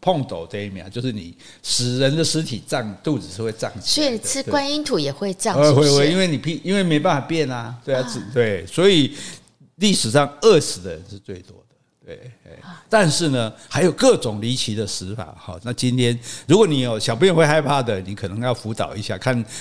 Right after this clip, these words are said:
Speaker 1: 考虑一下他要不要给他听啊，或者是你可以
Speaker 2: 所以这一集是辅导集就是了。
Speaker 1: 哎，哎，也有一点，有一点恐怖啦，因为杀人嘛，总是有各种可怕的杀法，
Speaker 2: 啊。
Speaker 1: 可怕的死法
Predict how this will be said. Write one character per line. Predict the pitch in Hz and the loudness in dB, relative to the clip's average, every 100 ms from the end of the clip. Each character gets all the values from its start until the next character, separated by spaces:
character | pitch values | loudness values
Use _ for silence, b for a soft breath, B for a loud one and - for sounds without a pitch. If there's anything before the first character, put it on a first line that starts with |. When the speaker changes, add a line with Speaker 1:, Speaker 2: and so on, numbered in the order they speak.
| B | B
Speaker 1:
考 | 113 110 | -2 4
虑 | 160 | 4
一 | |
下 | 160 156 | 4 4
他 | 143 | 2
要 | 135 | 2
不 | 123 | 0
要 | 123 | 0
给 | 98 | -2
他 | 87 | -6
听 | 98 - 101 | -6 -4 -6
啊， | 101 | -6
或 | - 135 | -2 -2
者 | |
是 | 104 | 0
你 | 311 | 0
可 | 214 | 0
以 | |
Speaker 2:
所 | 294 | 0
以 | |
这 | 277 | -2
一 | |
集 | 208 | -2
是 | 185 233 | -2 -2
辅 | 220 202 | -4 -4
导 | 214 190 165 | -2 -2 -2
集 | - 151 | -6 -6
就 | 165 | -10
是 | 165 - 180 | -4 -4 -2
了。 | |
Speaker 1:
哎， | 107 | -2
哎， | 110 | -2
也 | 107 120 120 | -2 -4 0
有 | 127 120 | 2 2
一 | 190 | 2
点， | 175 110 101 | 2 0 -6
有 | 104 113 | -6 0
一 | 202 | 4
点 | 185 | 4
恐 | 143 104 98 | 2 -4 -8
怖 | 139 143 | -8 -6
啦， | 104 | -2
因 | 156 | -2
为 | |
杀 | 151 - 151 | -2 0 2
人 | 151 98 | 2 0
嘛， | 104 104 | -4 -8
总 | 87 92 | -12 -8
是 | |
有 | 127 | -6
各 | 95 147 | -4 -6
种 | 104 92 92 | -6 -10 -12
可 | 98 | -14
怕 | 95 120 | -8 -8
的 | 92 | -8
杀 | 87 104 - 254 | -10 -8 -6 -6
法， | 262 | -8
Speaker 2:
啊。 | 240 | -12
Speaker 1:
可 | - 107 | -6 -6
怕 | 101 127 | -2 -2
的 | 104 | -2
死 | - 98 104 | -6 -6 -8
法 | - | -8